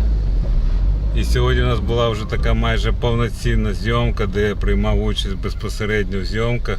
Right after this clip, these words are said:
Тобто я знімав на камеру, це ми знімали невеличкий будиночок. І, ну, сьогодні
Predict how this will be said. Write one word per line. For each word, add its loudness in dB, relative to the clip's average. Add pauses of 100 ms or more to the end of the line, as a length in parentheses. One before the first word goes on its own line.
Тобто -4
я -2
знімав -2
на -4
камеру, -4 (420)
це -2
ми -2
знімали -2
невеличкий -2
будиночок. -4 (1300)
І, 4 (1600)
ну, 2
сьогодні 2